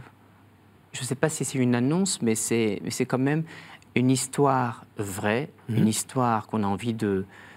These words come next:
Speaker 1: de, de, de, voilà, de, de, de jouer, de chanter, de
Speaker 2: Et,
Speaker 1: mettre
Speaker 2: et
Speaker 1: en
Speaker 2: sans le
Speaker 1: musique en
Speaker 2: merveilleux,
Speaker 1: scène.
Speaker 2: vous disiez tout à l'heure.
Speaker 1: Pardon ?
Speaker 2: Sans le merveilleux, sans de,
Speaker 1: Sans le
Speaker 2: des, des
Speaker 1: bling-bling.
Speaker 2: artifices.
Speaker 1: Sans les artifices, sans le bling-bling. Euh, a-,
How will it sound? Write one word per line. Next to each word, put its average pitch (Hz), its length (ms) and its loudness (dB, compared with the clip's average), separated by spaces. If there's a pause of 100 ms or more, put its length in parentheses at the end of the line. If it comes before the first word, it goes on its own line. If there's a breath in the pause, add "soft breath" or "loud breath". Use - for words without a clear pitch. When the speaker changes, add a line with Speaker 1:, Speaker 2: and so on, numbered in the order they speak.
(180 loud breath)
Speaker 1:
de, 107 240 0
de, - 0 -
de, 95 640 -2
voilà, 110 300 -6
de, 98 200 -2
de, 95 300 -4
de 95 160 -6
jouer, 131 420 2 (120)
de 113 100 -2
chanter, 127 520 -2
de 139 100 0
Speaker 2:
Et, 113 40 4
Speaker 1:
mettre - 180 2
Speaker 2:
et 143 60 4
Speaker 1:
en - 20 4
Speaker 2:
sans 113 200 4
le 180 60 4
Speaker 1:
musique 175 60 4
en 175 80 4
Speaker 2:
merveilleux, 147 220 2
Speaker 1:
scène. 139 80 6
Speaker 2:
vous 123 120 2
disiez 113 220 2
tout 110 160 -4
à 110 80 0
l'heure. 95 240 -2 (240)
Speaker 1:
Pardon ? 147 340 2
Speaker 2:
Sans - 240 0
le 175 80 4
merveilleux, 151 640 4
sans 147 260 2
de, 123 240 6
Speaker 1:
Sans 190 180 4
le 190 80 8
Speaker 2:
des, 175 60 8
des 165 140 8
Speaker 1:
bling-bling. 131 80 8 (120)
Speaker 2:
artifices. 135 420 2
Speaker 1:
Sans 180 240 4
les 160 180 4
artifices, 156 400 0
sans 151 140 0
le 135 120 4
bling-bling. 127 520 2 (500 loud breath)
Euh, - 80 -2 (140)
a-, - 100 -4